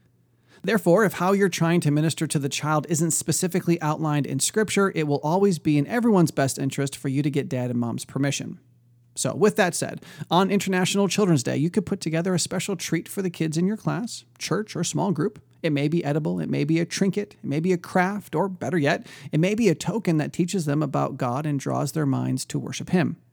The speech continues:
You could also throw a party and invite the children and parents in your life to attend. At that party, you could explain why you're doing it. You could tell them about God and how much He loves children and how honored you are to have them in your life,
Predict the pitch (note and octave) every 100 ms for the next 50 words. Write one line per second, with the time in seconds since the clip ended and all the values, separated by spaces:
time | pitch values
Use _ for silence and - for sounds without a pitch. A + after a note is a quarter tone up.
0 | _ _ _ _ - - - F3 D#3+ F3
1 | F#3 G#3 F3 B3 C4 F#3+ D3 C3+ D#3+ E3
2 | D#3 D3 D3 E3 E3 - C#3+ D#3 D3+ D3
3 | C#3+ C3 C#3+ - D#3 D3 D#3 E3 B2+ -
4 | - - _ _ C#3 D3 D3 - D3 G3
5 | E3+ D3+ C#3 - D#3 E3+ E3 F3+ E3+ D3+
6 | G#3 C#3 - - - - D3+ D3 E3 F#3
7 | G3 E3 D3 C#3+ C#3 D#3+ G3 D#3+ B2 D3+
8 | D#3 D3 C#3+ C3 D3+ F#3 - - F3+ G3+
9 | E3 A#2+ B2+ C#3+ E3 F#3 D3+ D3+ D#3 E3
10 | D3 D3 D3 C#3 C3 B2 C3 F3+ A#3